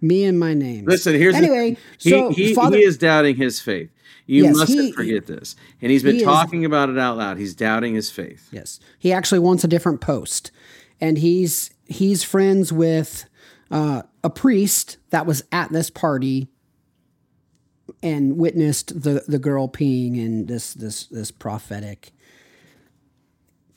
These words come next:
Speaker 1: prophecy of that he's gonna die. Moving along, Chris is like, "Oh, this, something's not right," and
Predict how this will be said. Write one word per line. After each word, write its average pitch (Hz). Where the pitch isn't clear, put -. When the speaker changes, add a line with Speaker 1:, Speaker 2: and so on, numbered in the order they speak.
Speaker 1:
prophecy 120
of 104
that -
he's 131
gonna 90
die. -
Moving 208
along, 165
Chris 247
is 196
like, 180
"Oh, 196
this, 151
something's 180
not 147
right," 113
and 175